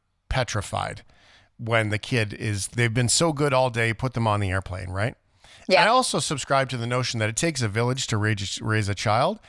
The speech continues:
Speaker 1: And if it
Speaker 2: Oh,
Speaker 1: takes
Speaker 2: yeah.
Speaker 1: the guy across the aisle to make goofy faces to get that kid settled and keep him occupied,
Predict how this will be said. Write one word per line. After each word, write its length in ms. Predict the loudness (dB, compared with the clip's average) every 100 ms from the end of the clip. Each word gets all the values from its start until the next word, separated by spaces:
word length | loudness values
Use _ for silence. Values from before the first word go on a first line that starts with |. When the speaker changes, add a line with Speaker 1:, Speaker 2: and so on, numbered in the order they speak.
| -2 4
Speaker 1:
And 220 | 6 6
if 120 | 4
it 80 | 2
Speaker 2:
Oh, 60 | 4
Speaker 1:
takes 300 | 4 4 4
Speaker 2:
yeah. 80 | 2
Speaker 1:
the 60 | 2
guy 220 | 4 4
across 420 | 0 0 2 2
the 160 | 0 2
aisle 400 | 4 4 2 2
to 160 | 0
make 200 | 0 0
goofy 320 | 0 0 0
faces 460 | -2 0 0 -2 -4
to 80 | -4
get 200 | -2 0
that 180 | 0 0
kid 220 | -4 -2
settled 320 | 0 0 0
and 100 | -4
keep 160 | -4 -4
him 100 | 0
occupied, 640 | -2 -2 -2 0 0 -2